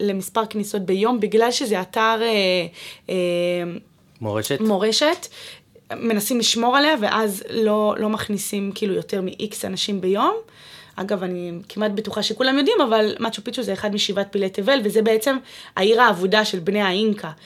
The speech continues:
Speaker 1: זה
Speaker 2: מהמם.
Speaker 1: ממש עיר שהם הקימו, אה, מאוד מתוחכמת, מאוד מעניינת, מי שמעניין אותו היסטוריה,
Speaker 2: בגלל
Speaker 1: יש
Speaker 2: השמש,
Speaker 1: שם
Speaker 2: לא?
Speaker 1: מלא.
Speaker 2: בגלל השמש היא מתוחכמת, לא?
Speaker 1: אה, גם, נכון, יש שם איזשהו עניין, אבל זה לא רק הבנייה של ה-, התעלות מים, המקדשים.
Speaker 2: מהמם.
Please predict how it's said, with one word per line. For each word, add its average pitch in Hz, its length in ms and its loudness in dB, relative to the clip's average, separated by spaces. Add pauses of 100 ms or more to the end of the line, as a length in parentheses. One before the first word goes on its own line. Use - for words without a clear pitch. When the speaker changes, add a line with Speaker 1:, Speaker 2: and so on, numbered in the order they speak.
(140)
Speaker 1:
זה 117 40 -10
Speaker 2:
מהמם. 101 200 -4
Speaker 1:
ממש - 300 0
עיר 294 220 2
שהם 196 300 -2
הקימו, 302 540 2 (640)
אה, 208 40 -2 (300)
מאוד 233 200 2
מתוחכמת, 262 540 0
מאוד 220 180 2
מעניינת, 220 500 0
מי 208 60 0
שמעניין 208 320 0
אותו 208 120 -4
היסטוריה, 208 420 2
Speaker 2:
בגלל 196 120 6
Speaker 1:
יש 208 80 4
Speaker 2:
השמש, 226 200 2
Speaker 1:
שם 220 60 -2
Speaker 2:
לא? 208 120 2 (100)
Speaker 1:
מלא. 202 380 2 (500)
Speaker 2:
בגלל 101 200 -2
השמש 135 340 2
היא 107 80 0
מתוחכמת, 90 640 -8
לא? 107 120 -2 (480)
Speaker 1:
אה, 254 420 0
גם, 247 420 4
נכון, 220 340 -2
יש 220 160 -2
שם 240 120 0
איזשהו 208 280 -2
עניין, 349 160 2 (160)
אבל 240 120 2
זה 240 140 4
לא 262 160 8
רק 247 440 2
הבנייה 220 520 4
של 220 240 2
ה-, 196 300 0
התעלות 208 480 -2
מים, 185 360 -2
המקדשים. 190 680 0
Speaker 2:
מהמם. 180 300 -12